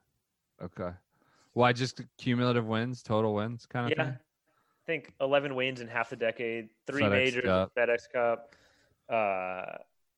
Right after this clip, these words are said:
Speaker 2: I think, too, just he kinda opened the door for the class of two thousand eleven and kinda started that whole
Speaker 1: <clears throat>
Speaker 2: thing. And,
Speaker 1: Did
Speaker 2: you
Speaker 1: you
Speaker 2: know, getting
Speaker 1: see
Speaker 2: his
Speaker 1: my tweet last night about the twenty fourteen hero?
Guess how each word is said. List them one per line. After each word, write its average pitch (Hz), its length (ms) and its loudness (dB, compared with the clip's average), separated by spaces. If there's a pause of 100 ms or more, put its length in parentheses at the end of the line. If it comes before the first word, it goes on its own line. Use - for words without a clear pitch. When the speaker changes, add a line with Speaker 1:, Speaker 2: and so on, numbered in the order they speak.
(340)
Speaker 2:
I 147 40 -10
think, 214 200 -4
too, 160 300 0
just 143 260 -12
he 170 200 -10
kinda 165 220 0
opened 135 300 2
the 117 60 -8
door 117 320 6
for 165 100 -6
the 156 80 0
class 160 260 4
of - 60 -10
two 170 60 2
thousand 160 200 4
eleven 156 300 2
and 139 100 -8
kinda 117 160 -2
started 117 300 2
that 131 140 4
whole 135 200 6
Speaker 1:
<clears throat> - 0 -
Speaker 2:
thing. 135 400 -4
And, 92 100 -14 (260)
Speaker 1:
Did 175 180 0
Speaker 2:
you - 40 2
Speaker 1:
you 311 40 8
Speaker 2:
know, 311 40 2
getting 320 140 4
Speaker 1:
see - 40 4
Speaker 2:
his - 40 2
Speaker 1:
my 254 120 6
tweet 175 480 2
last 160 280 2
night 156 180 0
about 143 240 0
the - 60 -8
twenty 135 160 2
fourteen 127 480 0
hero? 110 420 2